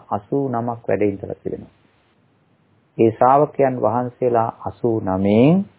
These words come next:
එක ස්වාමින් වහන්සේ නමකට මේ කාරණේ සම්බන්ධයි. අපේ මේ පින්වතුන්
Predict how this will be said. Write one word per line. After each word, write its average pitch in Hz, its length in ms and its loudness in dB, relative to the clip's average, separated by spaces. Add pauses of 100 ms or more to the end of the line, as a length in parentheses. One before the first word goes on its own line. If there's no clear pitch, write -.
(320)
එක 120 220 0
ස්වාමින් 135 460 0
වහන්සේ 113 500 -2
නමකට 104 560 -4 (340)
මේ 110 520 0 (200)
කාරණේ 101 500 0
සම්බන්ධයි. 92 800 -2 (2250)
අපේ 170 400 4
මේ 151 200 -2
පින්වතුන් 147 640 -2